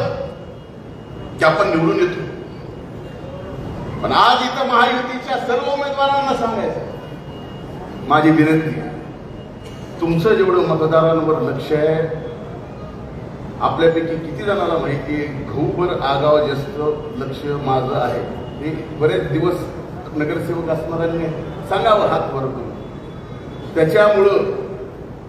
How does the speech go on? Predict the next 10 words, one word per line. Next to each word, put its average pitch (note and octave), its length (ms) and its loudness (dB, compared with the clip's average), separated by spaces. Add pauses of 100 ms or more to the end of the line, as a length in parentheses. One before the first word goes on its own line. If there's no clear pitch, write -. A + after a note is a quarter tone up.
(120)
आपली F4 420 4
जशी E4+ 320 4
जोडी D#4+ 300 4
लावली D4 280 6
आहे, C#4 180 4 (1500)
त्याच F4 320 6 (180)
जोडीला E4+ 320 2 (100)
मतदान D#4+ 420 0
मागायचं D#4 680 2
तसंच. D#4 480 6